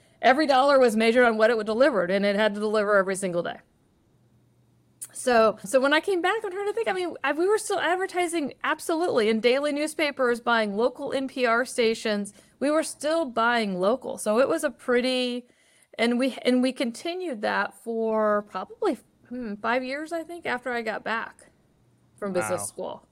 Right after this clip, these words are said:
Speaker 1: It wasn't until we got to about twenty cities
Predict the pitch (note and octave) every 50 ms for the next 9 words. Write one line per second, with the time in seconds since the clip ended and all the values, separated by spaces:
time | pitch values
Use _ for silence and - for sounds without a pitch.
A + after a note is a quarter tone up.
0 | _ - B3+ B3+ A#3+ B3+ C#4 D4+ D4+ F#4+ F4 F#4 F4+ D#4+ - - E4+ D#4 D4 C4+
1 | C4+ B3+ G#3 A#3 A3+ A3 A3+ - - - - - - A#3+ A3+ A3+ A3 G#3+ G#3 G#3
2 | G3+ G3+ G3+ - - G#3 G3 - _ - A3 A3+ A#3 B3 B3+ C#4 C4 - _ -
3 | - - - - A3+ A3+ A#3+ A#3 - C4+ B3+ B3+ - - - G#3+ F3 F#3 - -
4 | - - - - - -